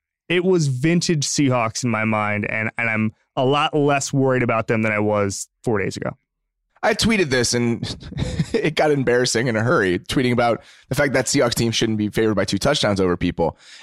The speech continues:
Speaker 2: And in the moment, I believed it. I, I still kinda do. I mean, they scored two defensive touchdowns, and that swung the game.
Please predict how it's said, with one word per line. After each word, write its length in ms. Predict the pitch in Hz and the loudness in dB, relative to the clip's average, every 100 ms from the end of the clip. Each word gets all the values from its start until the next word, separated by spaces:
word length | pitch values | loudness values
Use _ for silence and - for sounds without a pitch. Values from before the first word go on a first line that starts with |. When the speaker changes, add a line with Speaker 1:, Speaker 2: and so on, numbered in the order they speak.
| - | -2
Speaker 2:
And 100 | 175 | 0
in 60 | |
the 80 | 147 | 2
moment, 300 | 165 311 151 | 2 2 2
I 40 | 127 | 2
believed 320 | 120 175 160 | 2 2 2
it. 80 | 110 | 0
I, 120 | 107 - | 0 -4
I 20 | |
still 180 | - 226 | -2 0
kinda 240 | - 117 98 | 0 -2 -2
do. 260 | 120 226 | 0 0
I 40 | 127 | 2
mean, 180 | 113 - _ _ _ _ _ - | -2 -4 _ _ _ _ _ -4
they 80 | 185 | -2
scored 240 | - 302 | 0 0
two 140 | - 208 | 2 0
defensive 340 | 180 160 127 | 2 0 0
touchdowns, 560 | 160 147 - 113 107 104 | 0 0 0 0 0 0
and 140 | 107 | 0
that 120 | 123 | 0
swung 320 | - 143 117 104 | 0 0 2 2
the 60 | 101 | 0
game. 300 | 117 107 | 0 0